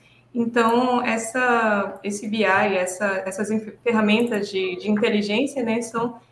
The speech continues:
pra facilitar essa visualização, pra que todos possam entender até como que funciona a rodovia, né? Inclusive, agora eu vou demonstrar,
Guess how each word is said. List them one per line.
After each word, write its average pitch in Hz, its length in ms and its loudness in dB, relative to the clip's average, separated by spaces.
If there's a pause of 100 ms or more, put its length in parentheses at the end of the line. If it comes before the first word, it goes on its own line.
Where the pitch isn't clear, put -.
(400)
pra 240 260 6
facilitar 302 520 2
essa 285 180 0
visualização, 262 960 2 (280)
pra 269 120 0
que 277 120 -6
todos 285 380 0
possam 254 420 0
entender 262 540 4
até 254 320 -2
como 320 300 0
que - 100 -8
funciona 269 420 -2
a 269 40 0
rodovia, 262 560 -2
né? 226 220 -4 (380)
Inclusive, 240 440 -2
agora 240 220 2
eu 220 100 0
vou 208 520 -2
demonstrar, 202 640 -2